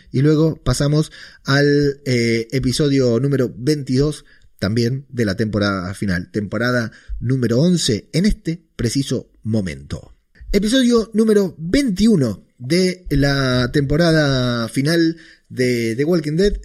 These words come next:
titulado, espera, porque lo había apuntado, pero ya me lo, me olvidé cómo se llamaba. Se llama, esto me volvió loco,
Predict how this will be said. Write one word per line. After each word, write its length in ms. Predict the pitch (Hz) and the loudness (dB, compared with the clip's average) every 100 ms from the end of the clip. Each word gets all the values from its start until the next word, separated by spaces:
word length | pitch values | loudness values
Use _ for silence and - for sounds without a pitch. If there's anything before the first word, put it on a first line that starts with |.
| - | -4
titulado, 680 | - 240 185 202 214 226 - - | 0 2 2 2 2 0 -6 -6
espera, 400 | - - 87 - | -2 -2 -2 -4
porque 200 | 110 113 | -2 0
lo 80 | 110 | 2
había 180 | 147 | 2
apuntado, 540 | 131 123 127 151 160 160 | 0 -2 0 0 0 0
pero 420 | 156 139 143 135 | 0 0 0 -4
ya 240 | - - 127 | -6 -2 0
me 120 | 123 | 0
lo, 200 | 117 110 | 0 -2
me 140 | 117 113 | -2 -2
olvidé 280 | 107 127 | 0 0
cómo 140 | 135 120 | 0 -4
se 100 | 120 | -2
llamaba. 320 | 127 156 170 - | -2 -2 -2 -2
Se 100 | 143 | 0
llama, 260 | 185 208 - - - | 2 0 -2 -12 -6
esto 180 | - 202 | -2 0
me 80 | 156 | 2
volvió 300 | 147 160 156 | 2 4 4
loco, 340 | 110 - 104 | 2 -2 -6